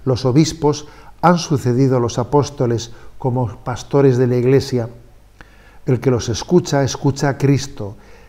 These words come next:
El que, en cambio, los desprecia, desprecia a Cristo y al que lo envió. Vemos también en las cartas de, de Pablo cómo, eh,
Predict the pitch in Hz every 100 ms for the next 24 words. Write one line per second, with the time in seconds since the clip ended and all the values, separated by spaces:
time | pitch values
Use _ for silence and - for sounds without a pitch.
0 | - - 135 120 127 117 113 160 147 127
1 | 117 120 143 147 - 170 - 143 147 -
2 | 123 110 - 127 127 160 151 139 156 160
3 | - 107 - - - - 131 123 113 127
4 | 120 107 107 113 110 110 - - - -
5 | - - - - - - - - - 123
6 | 127 123 - 123 131 135 131 - - -
7 | - 135 120 117 107 - - 135 - 131
8 | 120 117 - - - - - - 117 135
9 | 127 123 120 117 120 - - - - -
10 | _ - - 135 123 - 156 123 139 -
11 | - - - - - - - - - 135
12 | 127 127 117 113 - - - - - -
13 | - - - - - 127 117 113